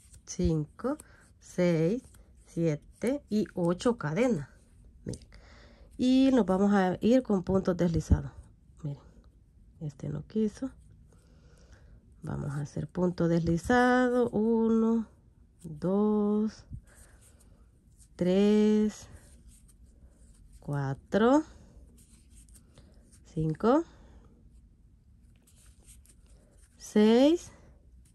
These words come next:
y siete. Ahora miren, nos vamos a deslizar, miren, en el punto de enfrente. Vamos a hacer un punto deslizado.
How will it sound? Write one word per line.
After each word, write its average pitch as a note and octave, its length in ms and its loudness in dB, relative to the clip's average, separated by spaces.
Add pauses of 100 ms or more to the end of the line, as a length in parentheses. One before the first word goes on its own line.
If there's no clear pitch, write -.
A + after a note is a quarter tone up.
(1160)
y A#3+ 420 -2
siete. E3 640 -4 (1120)
Ahora F#3 400 0
miren, E3+ 320 2
nos G#3+ 160 2
vamos A#3+ 300 2
a A#3+ 80 4
deslizar, A#3 640 2
miren, G3+ 360 0 (160)
en C4+ 300 4
el B3+ 140 2
punto F4 640 0 (220)
de F3 100 -2
enfrente. G3 760 -2 (4000)
Vamos D#3+ 300 -4
a F3 40 -2
hacer F3 340 -4
un A3+ 160 0
punto C4 420 4
deslizado. G#3+ 920 2